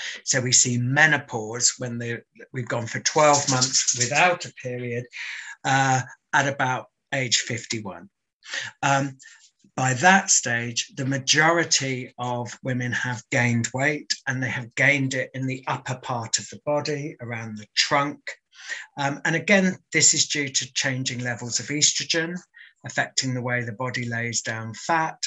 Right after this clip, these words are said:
and speeding up the natural process of, uh, muscle loss, um, of age-related muscle loss,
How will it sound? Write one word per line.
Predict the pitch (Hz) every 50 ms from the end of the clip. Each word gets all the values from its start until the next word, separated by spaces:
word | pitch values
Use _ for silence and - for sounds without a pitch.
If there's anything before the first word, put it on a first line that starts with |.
| - _ -
and | 131 131 131 131
speeding | - - - - - - 156 151 147 147 143 143 131 131
up | 123 110 - - - - - _ -
the | 127 131
natural | 131 131 135 143 151 147 156 - _ - - - 135 127 123
process | 113 - - 135 131 123 120 117 - - 117 107 107 110 - - - - - - - -
of, | 123 120 120 123 120 113 - _ _ _ - - - _ - 139
uh, | 131 127 120 123 123 120 107 -
muscle | - 139 143 139 - - - 131 120 113
loss, | 110 110 113 120 135 - - - - - - - _ _ _ - - - - _ _ -
um, | 139 135 135 135 139 139 143 143 147 147 - -
of | 147 135 123 - - -
age-related | 160 151 151 151 147 135 - - 127 123 123 120 120 117 - 127 117 127
muscle | 131 123 - - - 127
loss, | 127 131 135 131 - - -